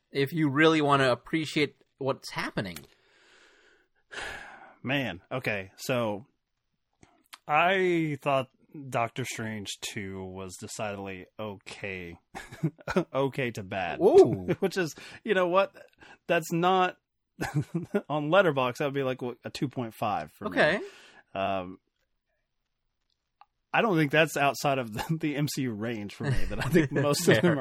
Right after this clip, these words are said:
Speaker 2: are okay to bad. <laughs> The problem I had with probably the film on its own, uh, is, y-, you know, when you get into the magic stuff, even as a comic book reader, I was never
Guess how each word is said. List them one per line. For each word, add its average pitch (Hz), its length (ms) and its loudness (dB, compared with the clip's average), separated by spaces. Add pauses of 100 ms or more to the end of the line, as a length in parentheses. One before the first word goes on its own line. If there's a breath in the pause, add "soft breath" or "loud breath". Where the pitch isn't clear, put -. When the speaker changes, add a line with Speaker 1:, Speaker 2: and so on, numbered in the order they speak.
Speaker 2:
are 120 140 0
okay 175 300 -2
to - 240 -8 (240)
bad. - 440 -2 (300 loud breath)
<laughs> - 100 0 (440 loud breath)
The 180 120 -2
problem 208 340 2
I 156 100 4
had 156 160 4
with 135 140 -6
probably 147 180 2
the 123 140 -4
film 139 240 -2
on 127 140 -2
its 117 160 -8
own, 117 360 -4 (460 soft breath)
uh, 90 500 -2
is, 98 340 -8 (1200 loud breath)
y-, 233 220 -6
you 214 120 -2
know, 175 280 2
when 170 160 -4
you 190 60 -2
get 202 120 4
into 160 180 -2
the 135 80 -2
magic 120 360 -4
stuff, 147 260 0
even 226 200 2
as 156 120 0
a 135 60 -6
comic 143 280 -2
book 160 200 -6
reader, 160 380 0
I 131 60 -6
was 127 160 -8
never 135 320 -2